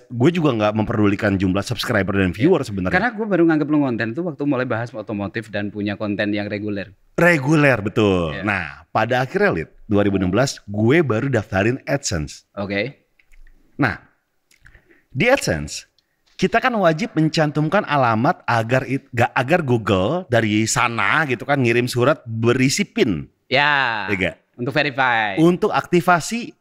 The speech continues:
Speaker 2: Ya.
Speaker 1: account lo
Speaker 2: Ya.
Speaker 1: gitu. Kalau pin itu dimasukin,
Speaker 2: Hmm.
Speaker 1: akun lo aktif.
Speaker 2: Hmm.
Speaker 1: Bisa dimasukin duit.
Speaker 2: Oke.
Speaker 1: Gitu. Nah, karena surat itu nggak datang-datang, ya udahlah,
Speaker 2: Kayak
Speaker 1: bodo amat.
Speaker 2: kayak Soleh ya?
Speaker 1: Iya. Bener.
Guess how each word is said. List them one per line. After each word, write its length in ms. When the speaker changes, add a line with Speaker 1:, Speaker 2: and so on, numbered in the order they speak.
Speaker 2:
Ya. 160
Speaker 1:
account 320
lo 240
Speaker 2:
Ya. 240
Speaker 1:
gitu. 160
Kalau 480
pin 160
itu 80
dimasukin, 560
Speaker 2:
Hmm. 480
Speaker 1:
akun 240
lo 80
aktif. 560
Speaker 2:
Hmm. 400
Speaker 1:
Bisa 160
dimasukin 400
duit. 160
Speaker 2:
Oke. 320
Speaker 1:
Gitu. 320
Nah, 160
karena 480
surat 320
itu 80
nggak 240
datang-datang, 640
ya 160
udahlah, 320
Speaker 2:
Kayak 60
Speaker 1:
bodo 180
amat. 220
Speaker 2:
kayak 160
Soleh 320
ya? 160
Speaker 1:
Iya. 240
Bener. 320